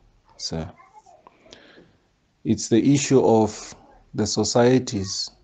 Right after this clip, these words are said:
of South Africa being angry, seeing that there are some who are evil, doing evil things, and there are some who are good.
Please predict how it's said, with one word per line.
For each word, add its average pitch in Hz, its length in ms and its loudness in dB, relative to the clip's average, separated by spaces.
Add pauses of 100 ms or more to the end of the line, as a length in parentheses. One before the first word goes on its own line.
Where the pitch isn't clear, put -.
(640)
of 107 140 -6
South 101 240 -4
Africa 98 580 -8 (1120)
being 104 360 2
angry, 98 600 0
seeing 110 600 0
that 87 400 -8 (1600)
there 104 200 2
are 98 80 0
some 131 400 0
who 113 300 2
are 98 120 0
evil, 104 580 -4
doing 98 320 0
evil 95 280 -4
things, 90 460 -8
and 92 240 -4
there 92 100 -2
are 90 40 -4
some 104 320 -4
who 98 200 0
are 85 100 -2
good. 90 420 -4